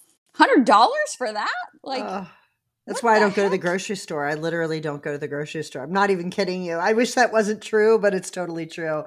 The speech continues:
Speaker 2: But here's the thing. Like, the good news is, because things are changing, because, you know, your agency is growing and your staff was growing, you pivoted and you utilized a V A. It might not have been a straight line. It might not have been,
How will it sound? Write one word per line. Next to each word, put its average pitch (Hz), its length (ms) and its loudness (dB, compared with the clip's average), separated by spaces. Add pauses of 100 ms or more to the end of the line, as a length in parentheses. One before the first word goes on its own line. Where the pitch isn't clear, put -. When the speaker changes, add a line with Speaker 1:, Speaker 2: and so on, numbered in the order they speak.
(320)
Speaker 2:
But 269 100 0
here's 392 200 2
the 311 120 -2
thing. 185 340 -2
Like, 226 280 4 (220)
the 226 80 -2
good 233 240 -2
news 214 300 -2
is, 156 400 -6 (420)
because 196 560 -2
things 185 280 -8
are 170 80 -8
changing, 147 600 -12 (260)
because, 175 540 -6 (120)
you 175 140 -10
know, 147 160 -6
your 175 260 -4
agency 175 520 -8
is 165 180 -8
growing 143 560 -8
and 147 240 -8
your 135 100 -8
staff 160 440 -2
was 143 160 -10
growing, 147 420 -8
you 139 140 -8
pivoted 170 580 -8 (260)
and 180 160 -6
you 160 120 -6
utilized 156 580 -2
a 151 80 -10
V 147 220 -6
A. 113 260 -6
It 190 140 -8
might 233 200 -2
not 202 160 -2
have 196 80 -8
been 185 140 -4
a 180 60 -6
straight 165 400 -8
line. 151 440 -4 (300)
It 175 160 -14
might 170 220 -6
not 170 160 -4
have 160 160 -10
been, 156 340 -8